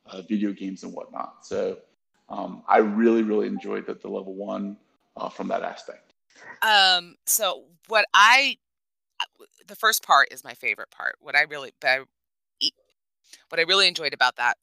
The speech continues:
Speaker 2: particular one is you have this poor hapless kid and he's out in the desert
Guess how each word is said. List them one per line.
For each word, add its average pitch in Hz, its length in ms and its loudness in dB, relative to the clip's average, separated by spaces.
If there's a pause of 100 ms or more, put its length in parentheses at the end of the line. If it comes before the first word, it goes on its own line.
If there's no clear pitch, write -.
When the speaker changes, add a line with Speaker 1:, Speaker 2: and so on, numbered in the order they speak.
(140)
Speaker 2:
particular 110 420 -10
one 95 240 -14
is 127 160 -12
you 135 80 -16
have 147 180 -4
this - 240 -6 (360)
poor 170 160 0
hapless 143 420 -4
kid 127 360 0
and 117 100 -20
he's 123 160 -12
out - 160 2
in - 40 -20
the 123 80 -18
desert 113 460 -8